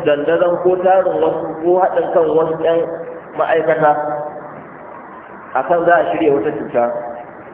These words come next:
ya ka fahimci fa, wane fa in ta bi ta teburinsa fa ba za a ga abin da ake. Da fa matsala, sai a ce, "Ah, ya za a yi?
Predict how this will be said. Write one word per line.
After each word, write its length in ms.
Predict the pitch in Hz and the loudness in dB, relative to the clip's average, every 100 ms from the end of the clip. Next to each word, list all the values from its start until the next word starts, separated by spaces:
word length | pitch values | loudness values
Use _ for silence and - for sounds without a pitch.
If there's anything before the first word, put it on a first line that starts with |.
| - - - - | -20 -20 -20 0
ya 180 | 156 180 | 4 4
ka 100 | 185 | 2
fahimci 360 | 160 143 - - | 0 -2 -2 -4
fa, 140 | 147 - - - - - | -2 -2 -4 -12 -16 -14
wane 320 | - 156 185 170 | 0 2 4 2
fa 120 | - - | -2 -2
in 100 | 170 175 | -4 -2
ta 120 | 170 | -2
bi 100 | 170 | -2
ta 100 | 165 | -4
teburinsa 520 | 170 170 160 156 156 | 0 0 0 -2 -4
fa 100 | 151 | -4
ba 100 | 151 147 | -2 0
za 100 | 139 | 0
a 80 | |
ga 100 | - 123 | 0 -2
abin 200 | 123 117 | -2 -2
da 80 | |
ake. 220 | 98 - - - - - - - - - - - - - - - - - - - - - | -4 -4 -12 -14 -16 -18 -18 -18 -20 -20 -20 -20 -20 -18 -18 -18 -18 -18 -18 -20 -10 -4
Da 80 | |
fa 100 | 139 147 | 0 2
matsala, 360 | 156 156 - - - - - - - - - | 2 2 -2 -6 -10 -12 -14 -18 -18 -18 -4
sai 100 | 143 | -2
a 100 | 143 | 0
ce, 80 | 139 | 0
"Ah, 140 | 143 - - - - - | -2 -4 -10 -14 -16 -8
ya 200 | 131 127 | -2 0
za 120 | 143 | 2
a 100 | 160 | 2
yi? 100 | - | 0